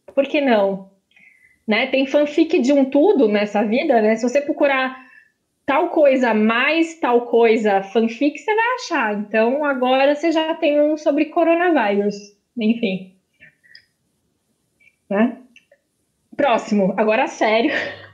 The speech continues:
<laughs> É, bom, esse aqui é um livro infantil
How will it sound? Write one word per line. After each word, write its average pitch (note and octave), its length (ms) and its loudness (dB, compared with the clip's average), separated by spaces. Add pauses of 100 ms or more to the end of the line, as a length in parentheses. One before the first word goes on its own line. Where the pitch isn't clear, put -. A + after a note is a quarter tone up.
(180)
<laughs> C4+ 720 -4 (800)
É, A3 500 2
bom, G#3 480 -2
esse B3 180 -2
aqui D4+ 200 -2
é D#4 80 2
um E4 40 2
livro E4 220 0
infantil E4 840 0